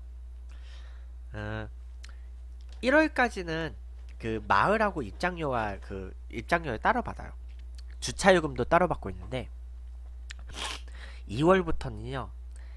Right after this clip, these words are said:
마을 주-, 주-, 마을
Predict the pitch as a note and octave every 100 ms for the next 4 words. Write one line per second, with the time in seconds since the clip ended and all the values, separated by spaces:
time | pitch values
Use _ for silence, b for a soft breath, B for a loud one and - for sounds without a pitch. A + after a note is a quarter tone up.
0 | B - G2 A2+ C3+ G#3+ - - - -
1 | - - - - B B B - - -
2 | - - - C3 - - - - - -
3 | G2+ A2 C#3 A3